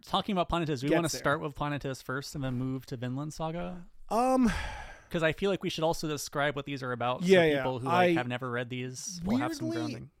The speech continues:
Speaker 2: and, and I could be swayed here. Maybe we go into Vinland Saga first and then
Speaker 1: Okay.
Speaker 2: go back to Planetes, because Vinland Saga is,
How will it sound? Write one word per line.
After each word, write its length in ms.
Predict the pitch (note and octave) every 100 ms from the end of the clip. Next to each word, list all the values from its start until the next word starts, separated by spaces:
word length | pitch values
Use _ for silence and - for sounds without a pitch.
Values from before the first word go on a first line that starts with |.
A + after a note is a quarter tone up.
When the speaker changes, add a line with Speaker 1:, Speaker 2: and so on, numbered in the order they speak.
| _ _
Speaker 2:
and, 240 | A3 G3+ F#3
and 200 | F#3 F3+
I 100 | F3+
could 160 | G3+
be 100 | F3
swayed 340 | F3+ - F#3 D#3+
here. 200 | C#3 C3
Maybe 260 | D3 F3
we 140 | F#3 F3
go 300 | D#3 E3+ F3
into 420 | E3+ D#3+ D3 D3+
Vinland 340 | D3 D#3 D#3+
Saga 320 | - D3+ D3
first 400 | C3+ - D3 F#3
and 160 | D#3+ C#3+
then 60 | A3
Speaker 1:
Okay. 120 | E3+ D#3
Speaker 2:
go 40 |
back 160 | C3+ C#3
to 80 |
Planetes, 380 | - C3+ C3+ D3+
because 220 | D#3 G#3 G3+
Vinland 240 | D#4+ D4
Saga 240 | A3+ G3 E3+
is, 360 | F3+ F3 C#3+